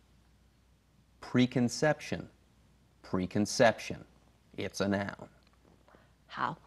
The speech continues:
Speaker 2: 我们现在看回来这一段的课文的大意的部分。首先呢，我们先看到在这边的话，同学可以看到这边的标题是Skills for Planning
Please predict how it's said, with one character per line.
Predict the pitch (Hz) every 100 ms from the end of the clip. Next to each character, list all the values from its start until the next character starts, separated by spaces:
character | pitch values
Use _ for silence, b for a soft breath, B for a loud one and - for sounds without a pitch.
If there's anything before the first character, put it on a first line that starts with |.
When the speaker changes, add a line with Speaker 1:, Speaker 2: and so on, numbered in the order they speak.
| b
Speaker 2:
我 | 170
们 | 175
现 | - 220
在 | 226 202
看 | - 226
回 | 202 156
来 | 147 143
这 | - 185
一 |
段 | 156 165 151
的 | - 71 165
课 | - 185
文 | 151
的 | 147
大 | - 156
意 | 151
的 | 156 -
部 | - 147
分。 | 143 127 95 - b b b b
首 | - 170
先 | - 294
呢， | 262
我 |
们 | 151
先 | - 196
看 | 196 208 165
到 | 156 156 101 B B
在 | - 220
这 | 220
边 | - 202
的 | 185
话， | 196 180 131
同 | - 175
学 | 165 170
可 | 170
以 | 151
看 | 190 170
到 | 156
这 | 156 170
边 | 165 165
的 | 165 123 110 B B
标 | 202 214
题 | 233 - 151
是 | 143 180 -
Skills | - - 220 - - B B -
for | 185 160 -
Planning | - 233 233 185 151